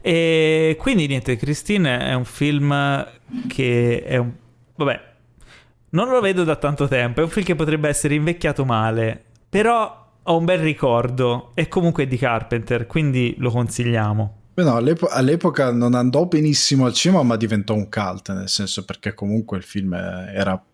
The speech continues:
Speaker 2: era piaciuto a livello di un po' di critica e un pochettino anche di pubblico, quindi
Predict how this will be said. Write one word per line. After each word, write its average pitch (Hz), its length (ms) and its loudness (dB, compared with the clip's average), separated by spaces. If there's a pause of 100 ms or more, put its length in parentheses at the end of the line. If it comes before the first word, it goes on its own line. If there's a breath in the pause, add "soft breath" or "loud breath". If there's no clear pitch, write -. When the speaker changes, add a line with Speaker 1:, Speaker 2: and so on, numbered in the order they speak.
Speaker 2:
era 110 220 -2
piaciuto 107 720 0 (160)
a 104 80 -2
livello 95 460 -2
di 92 500 0
un 110 320 -2
po' 120 140 0
di 117 100 2
critica 120 460 0
e 101 40 4
un 98 160 2
pochettino 98 460 -2
anche 92 200 -2
di 87 80 0
pubblico, - 480 -8
quindi 101 280 0